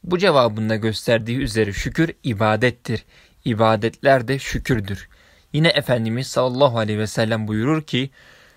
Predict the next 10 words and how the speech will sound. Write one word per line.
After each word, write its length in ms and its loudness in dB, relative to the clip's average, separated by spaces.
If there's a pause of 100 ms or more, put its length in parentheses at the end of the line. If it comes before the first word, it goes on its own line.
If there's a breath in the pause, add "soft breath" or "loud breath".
"Şükür 500 2 (220)
gönlünün 800 2 (200)
nimeti 600 0
veren 320 4
Allah 440 2
Teala'ya 640 2 (320 soft breath)
tam 340 4
bağlı 300 4
olmasıdır." 600 -2 (1120 loud breath)
Mümin 540 0